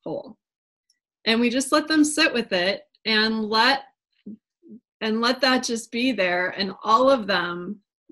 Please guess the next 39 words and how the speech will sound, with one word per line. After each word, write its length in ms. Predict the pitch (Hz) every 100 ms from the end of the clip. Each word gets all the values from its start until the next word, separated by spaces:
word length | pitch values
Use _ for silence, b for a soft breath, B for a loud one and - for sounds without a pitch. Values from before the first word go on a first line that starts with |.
| -
in 120 | 220 214
short 340 | - 254 262
order, 320 | - 254 214 190
once 240 | 196 208
they 120 | 226
got 200 | 226 220
past 300 | - 247 262
that 160 | 247 202
resistance 600 | 208 202 247 - 190 190
of, 120 | 190 180
"I 100 | 185
can't 480 | - 202 202 214 208 _ _
shift 400 | - - 247 - -
this," 520 | 135 208 - - - _ _ _ _ _ _ _ _ _ _ _ -
found 300 | 233 233 226
something 600 | - - 254 285 226 208
to 80 | 208
turn 240 | 208 220 202
it 100 | 196
into. 360 | 190 190 - - 214 _ _ _ _ _ _ _ -
And 260 | 214 220 214
the 40 | 214
black 320 | 233 240 -
hole 240 | 269 254
ended 200 | 233 208
up 180 | 208 196
becoming 440 | 220 - 226 214
a 60 | 185
heart. 420 | 185 170 175 262 - - - _ _ _ _ _
And 280 | 196 202 208
the, 560 | 202 202 202 202 190 190
you 160 | - 214
know, 160 | 196 185
all 240 | 208 226
these 240 | 254 240 -
other 300 | 220 220 214
things, 540 | - 226 214 220 214
tr-, 140 | - 190
the 180 | 180